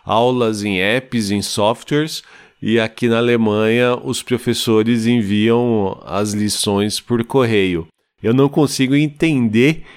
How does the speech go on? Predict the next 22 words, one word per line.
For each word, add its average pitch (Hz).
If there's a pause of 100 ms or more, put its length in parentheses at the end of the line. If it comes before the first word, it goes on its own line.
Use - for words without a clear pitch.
(140)
essa 117
paixão 131 (440)
que 127
o 123
alemão 120
tem 120
pelo 123
post, - (400)
eh, 101
de 104
enviar 107
uma 107
carta 101
ou 107
tudo 120
ser 117
necessário 104
tá 101
em 101
papel, 87
escrito 87
e 82